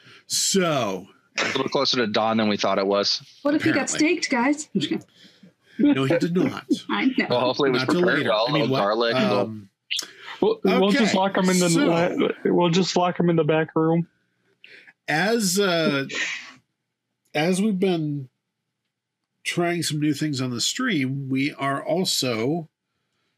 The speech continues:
Speaker 1: trying some new, uh, technology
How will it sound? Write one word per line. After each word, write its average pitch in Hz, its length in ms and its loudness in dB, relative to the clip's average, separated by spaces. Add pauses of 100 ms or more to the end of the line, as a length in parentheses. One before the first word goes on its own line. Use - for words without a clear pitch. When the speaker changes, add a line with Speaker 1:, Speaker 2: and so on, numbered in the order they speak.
(100)
Speaker 1:
trying 135 360 -4
some 127 240 -4
new, 123 580 -2 (2000)
uh, 107 500 -4
technology 147 960 -4